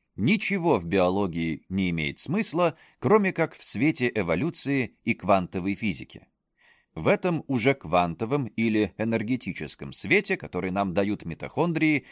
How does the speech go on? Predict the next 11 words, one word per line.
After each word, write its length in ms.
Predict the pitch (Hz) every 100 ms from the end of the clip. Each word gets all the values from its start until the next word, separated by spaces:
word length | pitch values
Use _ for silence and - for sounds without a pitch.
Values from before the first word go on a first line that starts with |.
| - -
есть 400 | 92 226 - -
смысл 500 | - 135 214 185 175
рассмотреть 680 | 139 - 95 87 156 170
эволюцию 600 | 135 107 101 139 - 110
живого 540 | 87 95 80 135 135 131 _ _
ещё 560 | 92 170 - 82 95 120
один 500 | 131 113 123 139 123 _ _
и 340 | 95 107 120 104
не 180 | 95 107
последний 800 | 87 78 65 78 92 90 85 - _ _
раз. 480 | - 82 - - -